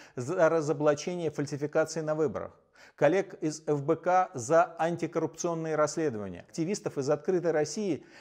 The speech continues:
за то, что они предъявляют обществу альтернативу нынешнему устройству.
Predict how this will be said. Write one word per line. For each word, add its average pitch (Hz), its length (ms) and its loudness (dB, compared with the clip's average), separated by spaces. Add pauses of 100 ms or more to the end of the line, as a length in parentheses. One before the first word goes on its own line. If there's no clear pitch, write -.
(160)
за 147 200 4
то, 202 160 4
что 165 140 0
они 165 180 0
предъявляют 160 800 2
обществу 156 640 -6
альтернативу 165 880 0
нынешнему 156 600 -4
устройству. 147 640 -4